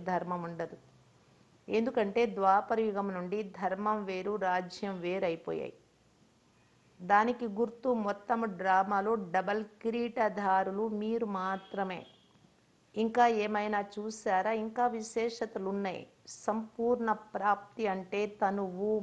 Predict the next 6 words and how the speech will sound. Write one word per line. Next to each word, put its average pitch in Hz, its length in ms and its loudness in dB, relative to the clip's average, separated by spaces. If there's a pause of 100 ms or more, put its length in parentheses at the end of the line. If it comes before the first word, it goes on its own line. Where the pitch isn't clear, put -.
మనస్సు, 208 560 -2 (240)
ధనము, 190 400 0 (240)
సంబంధము, 185 760 0 (920)
ప్రకృతి 233 480 2
యొక్క 220 240 0 (140)
సర్వ 220 400 0